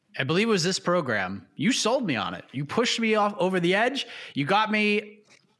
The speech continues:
out of the backyard onto the fence, and then you shoved me into the neighbor's yard into watching this fight.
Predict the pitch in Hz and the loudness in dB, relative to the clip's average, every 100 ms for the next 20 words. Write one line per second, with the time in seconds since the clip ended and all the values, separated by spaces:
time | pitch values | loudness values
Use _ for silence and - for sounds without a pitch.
0 | - 196 240 233 220 214 214 196 196 196 | 0 2 2 2 2 0 0 2 2 0
1 | - 175 208 208 185 - 190 190 156 156 | 0 2 0 0 -2 0 0 0 0 0
2 | 160 151 139 - - 208 220 202 220 226 | 2 0 0 0 2 0 0 -2 0 0
3 | 226 170 190 190 190 180 175 175 170 139 | 0 0 0 2 0 0 0 0 0 0
4 | 151 147 147 139 - - _ - 160 165 | 2 2 2 -2 -6 -16 _ -8 -2 0
5 | 151 143 147 143 135 123 - 107 92 78 | 2 2 2 0 0 -2 -4 -6 -6 -12